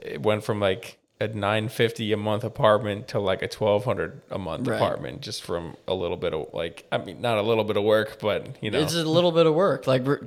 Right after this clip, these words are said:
Speaker 2: truly, like, it's really, like, not, and, and that's the, the difference between, like, the decorations and, like,
Speaker 1: Yeah.
Speaker 2: making it homey. And, like, when we're done, we still have the bathroom and the kitchen to,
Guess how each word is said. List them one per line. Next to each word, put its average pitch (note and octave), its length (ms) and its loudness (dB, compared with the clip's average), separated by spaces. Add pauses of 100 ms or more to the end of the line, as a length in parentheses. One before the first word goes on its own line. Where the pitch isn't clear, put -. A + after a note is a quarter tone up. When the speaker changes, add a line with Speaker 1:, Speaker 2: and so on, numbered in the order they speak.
(140)
Speaker 2:
truly, B2+ 440 4
like, B2 180 2
it's B2 220 -4
really, C#3 320 4
like, B2 280 4
not, B2+ 540 4
and, A#2+ 220 4 (300)
and C#3 100 4
that's D3 280 6
the, B2 480 6 (260)
the C3+ 160 4
difference C3+ 640 6
between, B2+ 520 2
like, A#2+ 340 0 (280)
the B2+ 160 2
decorations A2+ 1200 2
and, A#2 220 0
like, A2 160 2
Speaker 1:
Yeah. D#2 120 2
Speaker 2:
making A#2+ 520 2
it A2+ 300 -4 (180)
homey. A2+ 840 2
And, B2 200 0
like, A2+ 320 -4 (240)
when C3+ 220 4
we're D3 160 6
done, C3 580 4 (160)
we C3 140 -4
still C#3 300 6
have B2+ 200 6
the B2+ 60 0
bathroom A#2+ 460 2
and A#2+ 80 4
the A#2 60 2
kitchen A#2+ 600 2
to, B2+ 240 6